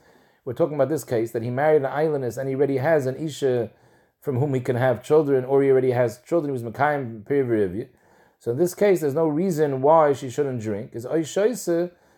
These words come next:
and if not, oy lo netelas ksubasa. Katani mi, l'maisa, you see in this brisa clearly that islandess,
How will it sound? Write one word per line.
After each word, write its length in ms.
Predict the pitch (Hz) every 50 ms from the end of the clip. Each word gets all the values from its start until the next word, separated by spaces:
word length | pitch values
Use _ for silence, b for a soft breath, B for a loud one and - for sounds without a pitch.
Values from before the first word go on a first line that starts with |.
| b b
and 140 | - 139 147
if 120 | 151 - 196
not, 360 | 202 240 220 190 180 165 -
oy 200 | - 175 185 185
lo 120 | 180 180
netelas 440 | 170 170 156 - 165 175 175 147 -
ksubasa. 560 | - - 143 135 123 117 110 107 - - - _ _ _ _ _ _ -
Katani 400 | - 120 120 151 185 185 180 160
mi, 200 | 131 117 107 113
l'maisa, 500 | 113 117 117 131 151 185 175 - - 135
you 80 | 131 120
see 160 | 123 170 160
in 80 | 147
this 100 | 143 131
brisa 420 | 123 143 147 165 165 135 - 127 120
clearly 580 | - - 147 165 226 247 208 131 127 147 175 b b b b b b b b b b b b b b -
that 200 | 120 117 - -
islandess, 680 | 147 156 208 233 214 156 127 127 143 - - - -